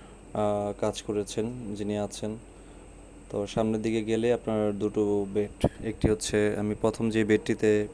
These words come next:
ইন করেছি, এটা হচ্ছে আপনার চাইল্ড বেড। এটার সাথে অ্যাটাচড একটি বারান্দা এবং অ্যাটাচড একটি ওয়াশরুম আছে। তো আপনাদেরকে ওয়াশরুমটি দেখাচ্ছি।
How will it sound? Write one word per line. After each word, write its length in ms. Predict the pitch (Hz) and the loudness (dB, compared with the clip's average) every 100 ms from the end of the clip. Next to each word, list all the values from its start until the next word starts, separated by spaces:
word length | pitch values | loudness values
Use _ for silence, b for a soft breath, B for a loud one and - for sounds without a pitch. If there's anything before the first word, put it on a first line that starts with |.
| 113 | -6
ইন 120 | 104 | 0
করেছি, 480 | 110 107 101 131 127 | 4 4 2 0 0
এটা 160 | 110 | 0
হচ্ছে 380 | 104 104 - - | -2 -4 -4 -4
আপনার 360 | 104 - 104 101 - | -4 -2 -2 -2 0
চাইল্ড 280 | 110 104 | 0 2
বেড। 140 | 107 117 | 0 -2
এটার 140 | 110 | -4
সাথে 440 | 107 107 - 107 101 B B B B - | -4 -4 -2 -2 -2 B B B B -6
অ্যাটাচড 360 | 113 104 113 110 | -2 -2 -2 -4
একটি 140 | 117 | -2
বারান্দা 400 | 107 107 113 120 | 0 0 2 2
এবং 160 | 120 110 | 2 0
অ্যাটাচড 340 | 107 107 - | 0 -4 -4
একটি 200 | 104 110 | -4 2
ওয়াশরুম 460 | 104 104 101 110 104 | 4 4 2 -2 -2
আছে। 300 | 98 - 120 139 - | -2 -4 -6 -8 -8
তো 160 | - 104 | -2 -2
আপনাদেরকে 400 | 101 104 101 - | -2 -4 -2 4
ওয়াশরুমটি 520 | 107 107 - 113 107 | 4 4 2 -2 0
দেখাচ্ছি। 540 | 104 101 104 - - | -2 -2 -6 -6 -4